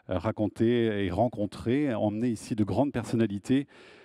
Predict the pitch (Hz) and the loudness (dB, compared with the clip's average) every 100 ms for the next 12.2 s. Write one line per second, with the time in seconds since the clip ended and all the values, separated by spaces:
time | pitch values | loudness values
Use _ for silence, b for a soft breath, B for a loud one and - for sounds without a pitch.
0 | B - 131 - 160 - - 123 104 127 | B 0 0 0 -4 -2 0 2 4 4
1 | 135 107 107 104 104 104 110 110 - 113 | 2 0 -2 -2 0 0 2 0 2 2
2 | 92 85 - 104 85 - 87 78 B B | 2 -2 -2 0 0 -4 -6 -6 B B
3 | B - 113 123 127 131 127 120 117 127 | B 0 2 4 4 2 2 2 2 0
4 | 113 123 113 123 110 104 107 110 117 110 | 0 0 0 0 2 2 2 2 0 -2
5 | 95 98 - 104 180 226 107 101 98 113 | -4 -4 0 0 -2 -4 -2 0 2 0
6 | 95 98 95 - 101 - 101 123 - 143 | 0 -4 -6 -4 -6 -6 0 0 2 -4
7 | 139 123 - 98 - 98 - 226 190 110 | -2 -6 -4 -2 0 0 2 2 2 0
8 | - 104 - 104 98 151 147 95 B B | -2 -6 -4 -2 0 0 -2 -4 B B
9 | B B - 92 104 101 - 101 101 92 | B B -10 -6 -2 0 2 2 0 0
10 | 101 - 95 92 98 98 87 - 120 107 | -4 -2 -2 0 2 0 -2 0 0 0
11 | 104 92 - 113 104 95 92 101 - 110 | -2 -4 0 0 0 -2 -2 -4 -4 0
12 | 123 | 0